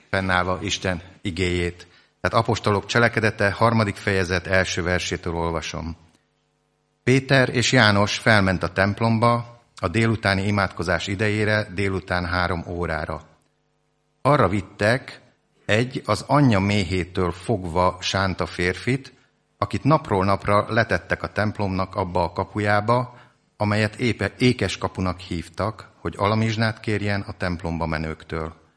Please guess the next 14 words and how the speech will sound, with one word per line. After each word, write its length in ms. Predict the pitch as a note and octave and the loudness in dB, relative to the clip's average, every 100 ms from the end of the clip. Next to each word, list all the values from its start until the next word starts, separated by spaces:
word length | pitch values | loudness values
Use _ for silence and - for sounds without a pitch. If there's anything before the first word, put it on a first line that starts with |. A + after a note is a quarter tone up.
| _ _ _ _ _ _ - | _ _ _ _ _ _ -4
Amikor 320 | G#2 - G2 | -4 -2 0
meglátta, 760 | B2+ D#3 A2 - - F2 E2 - | 2 4 2 2 -2 -2 -2 -8
hogy 180 | E2 | -10
Péter 380 | - C3 C3+ G#2+ | -2 -2 -2 -4
és 200 | E2+ - | -4 -2
János 580 | G2+ A2 A2+ A#2 - - | 0 2 0 -2 -4 -8
be 220 | F2+ G#2+ | -2 0
akar 260 | G2 - F2+ | 0 0 -2
menni 240 | F2 E2 | -2 -2
a 120 | D#2 - | -4 -4
templomba, 760 | G2+ A2 A2 G#2+ A2 A2+ - - _ _ _ - | -4 -2 -2 0 0 0 -4 -20 _ _ _ 0
alamizsnát 640 | A2 F2 E2+ D#2 E2+ E2 | 2 4 0 -2 -4 -4
kért 300 | - E2+ - | -6 -6 -6
tőlük. 540 | E2+ E2 D#2+ D#2+ - | -6 -4 -6 -8 -14